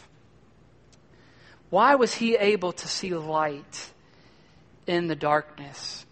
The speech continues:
Good news when there was so much bad news. The answer to both of those is because the perfectly righteous Son of God, the Lord himself, was falsely accused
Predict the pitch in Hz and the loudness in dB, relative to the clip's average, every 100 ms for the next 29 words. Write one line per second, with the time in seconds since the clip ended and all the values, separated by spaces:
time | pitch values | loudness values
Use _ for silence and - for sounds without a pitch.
0 | _ _ _ - 190 175 180 175 156 160 | _ _ _ 0 2 2 2 0 0 -2
1 | 156 139 - 165 147 151 147 147 147 143 | -2 -4 -4 -4 -4 -6 0 2 2 0
2 | 139 165 151 139 135 131 - - - - | -6 -10 -8 -8 -10 -12 -12 -14 -20 -20
3 | _ _ _ _ _ _ - _ - - | _ _ _ _ _ _ -20 _ -20 -20
4 | - 170 202 220 - 165 147 - - - | -4 2 2 2 0 -2 -4 -12 -20 -20
5 | _ - - - - 165 180 180 156 151 | _ -20 -20 -20 -6 4 4 4 -2 0
6 | 143 143 147 - - _ - - - - | -2 -2 -8 -12 -14 _ -20 -20 -20 -10
7 | 165 160 - 208 165 170 - - 208 202 | -6 -2 4 4 2 -4 -6 -4 -2 0
8 | 214 - 196 175 - 165 156 165 170 - | -4 0 -2 -2 -6 -4 0 0 -2 -8
9 | 160 - - - - 165 156 147 147 143 | -8 -8 -10 -8 0 0 0 -2 -2 -2
10 | 139 143 - _ _ _ _ - _ _ | -6 -12 -20 _ _ _ _ -20 _ _
11 | _ - - 175 185 202 175 165 - - | _ -12 0 2 6 4 4 -4 -4 0
12 | 202 208 175 - 165 - 160 147 - 147 | 6 6 4 -2 -6 -2 -4 -4 -8 -10
13 | 139 - 143 143 185 - - | -10 -12 -12 -12 -12 -18 -20